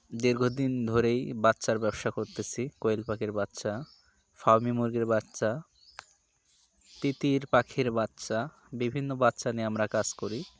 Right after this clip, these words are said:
আপাতত আমরা কোয়েল পাখি নিয়ে কাজ করতেছি। যাদের কোয়েল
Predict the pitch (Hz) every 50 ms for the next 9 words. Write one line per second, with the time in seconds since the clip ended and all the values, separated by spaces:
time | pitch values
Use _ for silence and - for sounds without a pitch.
0 | _ _ _ _ _ _ _ _ _ _ _ _ _ _ _ _ _ _ _ _
1 | _ _ - - 113 127 143 143 147 147 143 - 151 139 131 135 139 135 - 135
2 | 131 131 131 - 131 127 139 131 127 123 - - 117 - - - 110 107 - -
3 | 113 - - 117 139 190 - _ _ _ _ _ _ _ _ _ _ _ - 120
4 | 117 120 120 123 131 131 139 143 - - 135 135 135